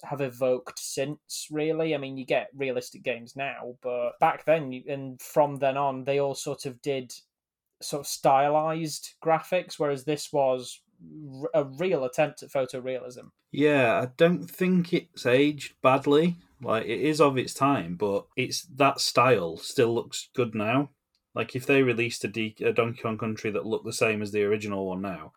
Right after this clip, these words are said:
Speaker 2: I wouldn't be too upset about it. I don't think it'd look too bad. They still do release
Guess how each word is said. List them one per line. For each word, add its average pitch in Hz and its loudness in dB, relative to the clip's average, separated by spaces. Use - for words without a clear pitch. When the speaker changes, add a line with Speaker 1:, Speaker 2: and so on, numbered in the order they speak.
Speaker 2:
I 101 0
wouldn't 107 -4
be 113 -12
too 120 -2
upset - -2
about 123 4
it. 147 2
I 117 0
don't 113 -2
think 117 -8
it'd 95 -4
look - -8
too 107 -8
bad. 117 0
They 143 4
still 165 6
do 123 2
release 92 -2